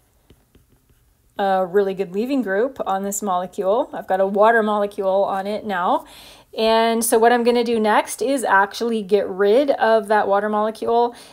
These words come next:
And also at the same time, we're gonna move a lone pair of electrons from the nitrogen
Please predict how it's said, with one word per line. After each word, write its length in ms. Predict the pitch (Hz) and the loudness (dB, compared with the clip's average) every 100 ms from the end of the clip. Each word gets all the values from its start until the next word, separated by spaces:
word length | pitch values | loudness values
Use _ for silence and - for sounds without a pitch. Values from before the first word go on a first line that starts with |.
| _ | _
And 640 | 220 233 233 233 240 240 - | 2 4 4 2 0 -2 -2
also 540 | 208 233 240 240 233 233 | 2 2 2 4 4 4
at 160 | 214 | 0
the 160 | 233 240 | 0 -2
same 320 | - 240 233 | -2 -4 -4
time, 260 | 240 220 214 | -4 -4 -2
we're 160 | 220 | -2
gonna 240 | 220 214 202 | -2 -4 -4
move 320 | 196 202 196 | -4 -4 -4
a 60 | |
lone 260 | 196 190 190 | -6 -6 -6
pair 220 | 202 190 | -4 -4
of 40 | 185 | -2
electrons 600 | 196 233 - 233 233 247 | -2 -2 -2 -2 -4 -4
from 200 | 208 196 | -6 -6
the 60 | |
nitrogen 680 | 185 190 214 226 220 220 220 | -6 -8 -6 -8 -4 -4 -4